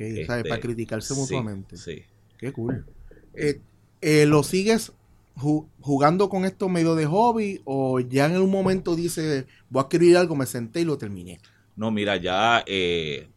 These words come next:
Speaker 2: no lo hago, no lo hago como de hobby porque
Speaker 1: Ujú.
Speaker 2: ya cuando escribo, eh, una vez yo comienzo a escribir algo, yo no me despego de, de eso.
Speaker 1: Ok.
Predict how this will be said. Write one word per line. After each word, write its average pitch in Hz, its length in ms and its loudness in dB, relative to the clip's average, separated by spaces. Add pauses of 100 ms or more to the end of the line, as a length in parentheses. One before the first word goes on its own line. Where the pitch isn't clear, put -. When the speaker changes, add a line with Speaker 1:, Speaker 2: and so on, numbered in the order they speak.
(180)
Speaker 2:
no 95 220 -6
lo 120 140 4
hago, 107 680 0
no 85 100 -8
lo 90 80 -4
hago 110 160 0
como 113 200 -4
de 104 100 -2
hobby 113 340 -2
porque 78 580 -8
Speaker 1:
Ujú. - 60 -10
Speaker 2:
ya 82 200 -4
cuando 104 260 -8
escribo, 101 560 -6 (560)
eh, 82 200 -6
una 90 180 -4
vez 104 100 -2
yo 113 100 0
comienzo 110 280 -6
a - 20 -10
escribir 107 340 -6
algo, 110 460 -2 (320)
yo 85 180 -6
no 87 60 -8
me 92 100 -6
despego 85 440 -6
de, 64 400 -10
de 65 180 -12
eso. - 280 -20 (340)
Speaker 1:
Ok. 110 180 -14